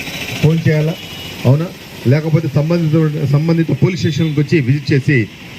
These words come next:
మీకు జరిగినట్టు, మీకు వచ్చినటువంటి కాల్స్కి సంబంధించినటువంటి ఫోన్ నెంబర్లు ఇస్తే మేము వెరిఫై చేసి చెప్తాం. కాబట్టి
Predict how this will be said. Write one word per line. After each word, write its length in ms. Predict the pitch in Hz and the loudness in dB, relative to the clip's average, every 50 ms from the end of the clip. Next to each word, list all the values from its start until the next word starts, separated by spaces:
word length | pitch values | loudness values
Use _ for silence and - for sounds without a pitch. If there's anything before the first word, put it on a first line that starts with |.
| - - 113 | -6 0 2
మీకు 200 | 135 151 151 135 | 2 4 4 2
జరిగినట్టు, 300 | 147 151 165 165 - 165 | 0 0 -2 -2 -2 0
మీకు 260 | 147 147 156 151 156 | 2 2 2 4 2
వచ్చినటువంటి 360 | 151 165 175 170 160 160 156 | 2 2 0 0 0 0 -2
కాల్స్కి 460 | 143 - - 175 175 185 180 - 151 139 | -2 -2 0 0 0 2 2 2 4 4
సంబంధించినటువంటి 680 | 147 147 147 147 143 135 139 139 143 135 135 135 127 | 4 2 2 0 -2 -2 0 0 0 2 4 4 2
ఫోన్ 260 | 117 - - 165 170 | 2 2 0 0 2
నెంబర్లు 260 | 165 160 151 147 143 139 | 2 2 2 2 2 0
ఇస్తే 340 | 131 - 180 147 127 107 - - - - - - - 127 | 0 2 2 2 2 0 -2 -6 -16 -20 -16 -8 -2 0
మేము 140 | 139 139 | 2 2
వెరిఫై 240 | 131 151 156 147 165 | 2 2 2 2 0
చేసి 240 | 160 139 143 127 135 - - | 2 2 2 2 2 2 0
చెప్తాం. 220 | - - - - - - - - - - - - - - - - - - - - - - - - - - - - - - - - - - - - | -2 -2 -4 -8 -18 -18 -18 -18 -16 -16 -16 -14 -14 -14 -14 -14 -14 -14 -14 -12 -12 -12 -12 -12 -12 -10 -10 -10 -10 -10 -10 -10 -10 -8 -4 0
కాబట్టి 540 | 139 147 156 156 151 175 156 139 131 127 131 | 0 2 2 2 2 2 2 2 2 -2 -4